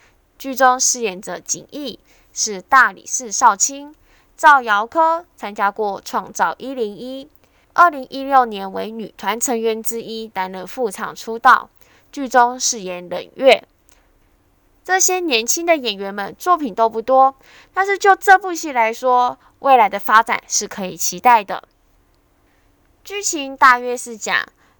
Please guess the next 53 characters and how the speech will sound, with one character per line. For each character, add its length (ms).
唐 260
中 200
晚 220
期 420
来 180
自 260
西 360
南 220
山 220
区 320
仵 140
作 240
世 260
家 220
的 80
少 260
女 240
楚 240
楚， 320
为 120
实 220
现 260
当 180
仵 180
作 140
的 120
梦 200
想， 280
独 140
自 180
来 160
到 160
了 120
长 220
安 440
闯 220
荡， 240
参 200
加 180
仵 180
作 220
考 240
试， 320
遇 100
到 160
断 180
案 200
如 120
神 160
的 100
安 220
郡 220
王 320